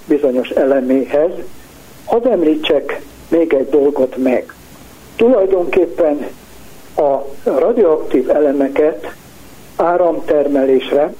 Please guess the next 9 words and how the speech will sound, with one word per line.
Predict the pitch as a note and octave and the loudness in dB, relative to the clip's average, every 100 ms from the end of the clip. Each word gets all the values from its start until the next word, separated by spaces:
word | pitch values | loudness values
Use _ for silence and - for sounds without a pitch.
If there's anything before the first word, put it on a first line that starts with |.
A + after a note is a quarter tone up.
| - | -8
más | C#3 D3 D#3+ - | -2 0 0 0
áramtermelésre, | D#3 C#3 C3 C3+ C3+ C3 B2+ B2+ B2 - | 0 0 -2 -2 -2 0 0 0 0 0
ugye, | B2+ B2+ A#2+ | 2 0 -4
mint | - C3+ | -4 -2
az | C3 | 0
atomreaktorok, | B2 C3+ B2+ C3 B2+ B2+ - C3 D3+ - - - - - - | -2 -2 0 0 0 -2 0 2 0 -2 -12 -16 -20 -20 -4
már | D3 C#3 C3+ | 0 0 2
régóta | G3 - D#3 C#3 C#3+ D3 | 2 4 2 2 2 2
alkalmazzák | C#3+ C#3+ C3+ C3+ B2+ C3 D3 D#3+ E3 | 2 0 2 0 -2 0 0 -2 -4